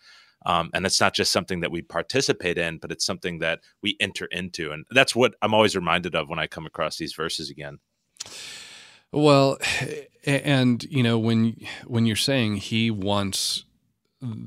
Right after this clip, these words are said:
Speaker 2: all of us, you know, he, he, he wants to make this a truly life-transforming impact. The words that he's saying, what he's calling us to do, how he's calling us to live,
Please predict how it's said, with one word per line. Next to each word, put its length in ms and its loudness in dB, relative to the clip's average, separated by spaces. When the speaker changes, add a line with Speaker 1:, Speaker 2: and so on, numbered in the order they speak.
Speaker 2:
all 320 6
of 120 0
us, 380 -6
you 140 -2
know, 320 0
he, 240 -8
he, 380 -4
he 220 -6
wants 280 -2
to 80 -2
make 220 0
this 220 -2
a 100 -2
truly 460 -4
life-transforming 1200 -2
impact. 600 -4
The 280 -10
words 300 -4
that 140 -8
he's 180 -8
saying, 440 -2
what 140 -4
he's 200 -8
calling 360 -2
us 200 -4
to 100 -4
do, 360 -4
how 180 -4
he's 140 -6
calling 300 -4
us 140 -6
to 100 -8
live, 320 2